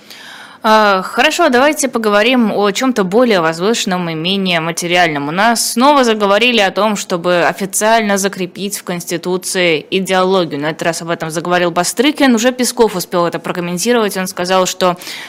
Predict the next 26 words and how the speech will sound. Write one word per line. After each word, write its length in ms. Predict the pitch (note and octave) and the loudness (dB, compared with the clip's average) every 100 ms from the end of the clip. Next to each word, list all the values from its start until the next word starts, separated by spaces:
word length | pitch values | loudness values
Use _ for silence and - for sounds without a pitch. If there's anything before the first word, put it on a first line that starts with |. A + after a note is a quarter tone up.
| - | -10
это 160 | G3 G3+ | -2 0
мнение 380 | G#3 G#3+ G3+ F#3+ | 2 4 2 2
очень 440 | A3+ G#3+ F#3 E3+ | 2 0 0 -6
авторитетного 580 | E3 F3 E3+ F3 E3 D#3+ | -6 -6 -4 -6 -4 -4
человека. 360 | - C#4+ - | 0 0 2
Ну, 160 | C4 D4+ | 2 4
единой 440 | A3+ A#3 A#3+ G#3+ | 2 2 2 2
позиции 380 | G3 G#3 G3 F3+ | 2 0 -2 -4
какой-то 360 | F3 F3 E3 E3 | -4 -4 -4 -4
у 60 | |
Кремля 500 | D#3 F#3+ G3+ F#3 D#3 | -2 0 2 4 4
обдуманной 560 | D#3+ F#3+ F#3+ F3 D#3 D3+ | 2 0 0 0 -4 -4
пока 320 | - F3 F#3+ | -4 0 0
нет, 300 | G3+ E4 F4+ | 2 2 2
но, 340 | D4 A#3 B3 C4 | 2 2 4 4
тем 200 | B3 A3 | 4 0
не 140 | G3 | 0
менее, 320 | F3+ G#3 A3+ E3 | 0 0 0 0
авторитетный 600 | F3+ F#3 F#3 E3+ D#3 D3 | 0 -2 0 -2 -4 -8
же 120 | D3+ | -6
человек. 500 | - D#3+ F#3+ D4 D4 - - - | -2 0 2 0 -2 -8 -14 -4
А, 180 | F#3 F3+ | 0 2
как 200 | D4 D#4+ | 2 2
вам 200 | C#4+ C4 | 4 2
эта 180 | C4 A#3+ | 2 2
инициатива? 760 | A3+ G#3 G3 F#3+ E3 C#3+ A#2 | 2 0 -2 -2 -6 -8 -12